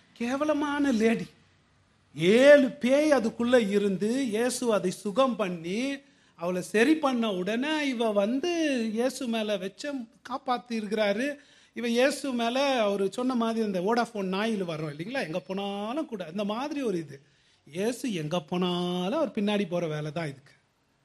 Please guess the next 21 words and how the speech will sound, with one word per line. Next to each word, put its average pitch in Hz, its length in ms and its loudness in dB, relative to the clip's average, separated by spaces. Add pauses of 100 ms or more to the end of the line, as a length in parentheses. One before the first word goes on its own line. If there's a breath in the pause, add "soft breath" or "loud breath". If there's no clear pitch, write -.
(200)
இயேசு, 147 420 -6
இயேசு, 220 400 -4
இயேசு, 277 400 -4
இயேசு. 254 320 -4
கல்யாணம் 185 460 -4
இல்ல, 247 180 -6
புருஷன் 294 460 -6
இல்ல, 285 200 2
இயேசு 208 460 -4
தான் 226 140 -6
உலகம் 185 400 -6
அவளுக்கு. 135 340 -18 (880)
இப்ப 233 220 2
அவரை 226 180 4
பிடிச்சி 220 560 -6
சாவடிச்சுட்டாங்க, 190 760 -2
கல்லறையில 214 440 0
வச்சுட்டாங்க. 160 720 -6
எங்க 320 320 -4
போவா 220 300 0
அவ? 139 180 -10